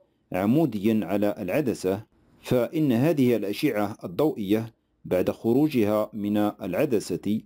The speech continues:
تتجمع في نقطة واحدة ووحيدة. وذلك بعد تحريك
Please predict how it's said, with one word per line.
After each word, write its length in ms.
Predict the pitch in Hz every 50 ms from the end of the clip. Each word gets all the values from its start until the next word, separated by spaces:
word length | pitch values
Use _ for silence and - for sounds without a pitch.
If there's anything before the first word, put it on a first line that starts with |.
| _ _ _ _ _ _ -
تتجمع 640 | - 117 107 - 113 98 131 160 160 147 135 104 104
في 180 | 101 - 123 113
نقطة 680 | 120 120 - - - 101 - - 123 120 120 120 - -
واحدة 760 | - 87 107 143 147 - - 101 92 82 113 123 127 120 - _ _ _ _ -
ووحيدة. 720 | 92 101 104 104 107 - - - 165 117 78 85 82 80 - - _ _ _ _ _ _ _ _ -
وذلك 540 | - 101 101 95 143 156 139 117 110 - 117
بعد 480 | 117 117 117 - - 104 101 101 110 101
تحريك 680 | - 101 - - 98 127 127 - - 110 107 117